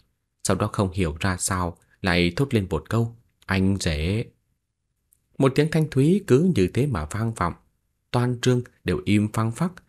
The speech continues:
Ai nấy đều ghé mắt trông qua phía này, kinh ngạc đến há mồm. "Này, cô nhóc kia vừa gọi cái gì ấy nhỉ?" Phải biết rằng lai lịch của tiểu lưu ly này rất hiền hách,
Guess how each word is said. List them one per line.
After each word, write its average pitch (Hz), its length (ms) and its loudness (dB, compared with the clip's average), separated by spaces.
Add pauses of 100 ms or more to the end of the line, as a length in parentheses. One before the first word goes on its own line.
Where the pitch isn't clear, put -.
(500)
Ai 160 140 2
nấy 175 120 4
đều 120 260 2
ghé 139 140 -2
mắt 208 200 0 (100)
trông 120 280 -2
qua 123 200 -4
phía 175 100 0
này, 110 240 -2 (400)
kinh 92 200 2
ngạc 87 280 -2
đến 107 140 0
há 160 240 0
mồm. 120 220 4 (380)
"Này, 90 400 0 (260)
cô 101 100 0
nhóc 123 220 0
kia 107 200 2 (180)
vừa 110 120 6
gọi - 180 -2
cái 175 100 2
gì 120 220 4
ấy 180 80 4
nhỉ?" 113 300 2 (1500)
Phải 127 120 2
biết 196 200 2
rằng 123 220 0
lai 165 180 2
lịch - 140 0
của 92 100 0
tiểu 82 320 -2
lưu 92 240 0
ly 90 180 0
này 82 360 -6
rất 139 160 -4
hiền 90 220 0
hách, 143 220 -6